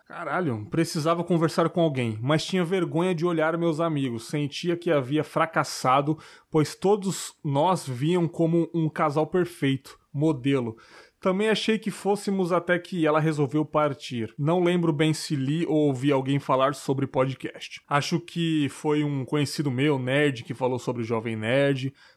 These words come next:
Fui atrás, achei interessante, mas nem tudo me atraía de fato.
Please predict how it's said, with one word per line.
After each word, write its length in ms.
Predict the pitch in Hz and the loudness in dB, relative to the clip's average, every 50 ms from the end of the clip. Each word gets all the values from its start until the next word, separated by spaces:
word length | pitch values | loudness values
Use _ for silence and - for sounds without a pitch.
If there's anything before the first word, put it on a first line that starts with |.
| _ | _
Fui 240 | - - - 156 156 | -16 -8 -2 0 2
atrás, 560 | 156 151 - - 131 131 135 151 151 - - - _ _ _ _ _ - | 2 0 0 -2 0 0 0 0 -2 -6 -8 -14 _ _ _ _ _ -2
achei 500 | - 135 139 - - 175 156 160 156 - - | 0 0 2 2 2 2 2 2 0 -2 0
interessante, 880 | 185 180 196 180 190 175 180 165 175 - - 139 120 110 107 - - - - - - - _ - | 0 2 2 2 2 2 2 2 0 0 -2 0 0 -2 -4 -6 -10 -14 -16 -20 -20 -16 _ -2
mas 240 | 156 165 175 160 | 0 2 2 2
nem 160 | 180 214 233 220 | 2 2 2 0
tudo 340 | 220 - 208 220 196 214 | 0 0 0 2 2 4
me 120 | 196 190 190 | 4 4 2
atraía 440 | 185 185 - 185 160 147 151 165 160 | 2 2 2 2 2 4 4 4 2
de 100 | 156 170 | 2 0
fato. 540 | - - - - 127 117 110 - - - | -4 -4 0 0 2 2 0 -2 -8 -20